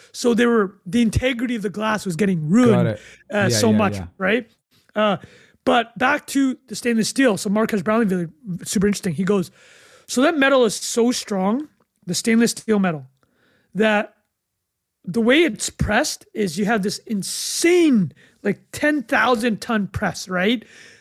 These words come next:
Speaker 1: And the problem is that that type of steel, when you press it, it bounces back into shape. It's like you have to hit it so hard that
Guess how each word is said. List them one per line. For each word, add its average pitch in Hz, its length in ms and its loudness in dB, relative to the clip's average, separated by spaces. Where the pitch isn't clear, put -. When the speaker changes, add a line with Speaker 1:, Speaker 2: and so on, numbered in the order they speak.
Speaker 1:
And 226 480 0
the 214 60 -4
problem 294 320 0
is 233 100 0
that 208 160 -4
that 226 140 -4
type 233 180 -2
of 220 60 0
steel, 226 260 0
when 233 100 2
you 196 80 0
press - 320 -4
it, 330 180 0
it 190 160 -4
bounces 247 420 0
back 208 260 -6
into 190 160 -4
shape. - 340 -6
It's 226 80 0
like 226 160 0
you 214 160 2
have 247 140 0
to 247 60 0
hit 254 140 2
it 233 80 2
so 269 260 2
hard 208 360 0
that 220 320 -2